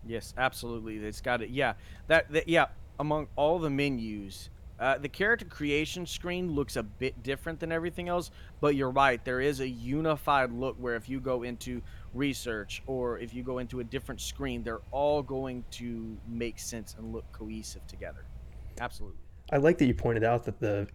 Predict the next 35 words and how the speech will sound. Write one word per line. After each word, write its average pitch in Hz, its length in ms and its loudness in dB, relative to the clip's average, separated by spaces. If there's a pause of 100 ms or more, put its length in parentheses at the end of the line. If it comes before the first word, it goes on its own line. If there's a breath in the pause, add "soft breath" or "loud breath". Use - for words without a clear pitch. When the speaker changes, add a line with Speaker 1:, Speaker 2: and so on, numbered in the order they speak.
(140)
Speaker 2:
character 123 340 6
creation 113 520 0
looks 104 180 -2
different 123 400 2
because 110 380 0 (260 soft breath)
there 123 120 10
is, 143 380 8 (140)
like, 123 200 4 (120)
a, 110 260 6
an 123 200 4
in-universe 131 580 8
exp-, - 400 0
explanation 120 560 2
for - 140 -2
that, 113 240 -2 (300 soft breath)
which 123 180 8
is 107 160 8
that 107 240 6 (340 soft breath)
it's 151 180 4
the 117 300 6
Argos 131 380 6
extracted, 110 760 2 (200)
extractors, 113 960 2
like, 104 240 0
employee 113 720 4
identification 123 840 -2
system. 175 460 0 (480 soft breath)
So 127 500 6
I 123 120 6
think 147 480 2
what's 113 240 2
happening 113 420 0
there 101 220 0
is 110 200 2
that 107 260 2